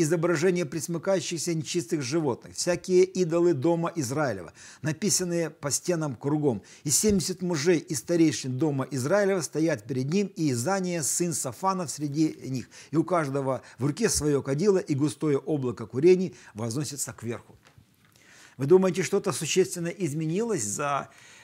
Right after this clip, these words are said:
э, вот те столетия после Вавилонского плена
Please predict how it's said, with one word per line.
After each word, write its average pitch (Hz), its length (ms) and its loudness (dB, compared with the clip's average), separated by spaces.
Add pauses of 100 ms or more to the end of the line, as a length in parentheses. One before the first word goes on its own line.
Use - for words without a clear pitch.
э, 113 640 -8 (1120)
вот 135 200 -6
те 165 160 2
столетия 160 840 4 (1400)
после 131 400 -2
Вавилонского 165 720 0
плена 190 540 -2